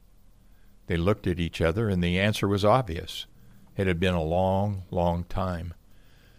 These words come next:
The parents gave them a simple assignment. For the next week, they were to pray briefly together just before going to bed.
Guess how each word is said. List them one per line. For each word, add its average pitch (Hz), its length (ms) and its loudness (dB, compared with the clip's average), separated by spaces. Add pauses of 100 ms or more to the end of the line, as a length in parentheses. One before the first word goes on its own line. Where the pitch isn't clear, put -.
(300)
The - 60 -18
parents 160 320 8
gave 113 240 6
them 113 120 4
a 123 40 2
simple 147 360 2
assignment. 90 640 0
For - 140 -4
the 117 100 4
next 127 360 2
week, 87 400 -2
they 104 120 4
were 113 120 0
to 117 100 -8
pray - 380 2
briefly 123 560 2
together 85 500 0
just 104 300 -2
before 107 320 -2
going 92 320 -2
to 98 100 -6
bed. 95 380 -4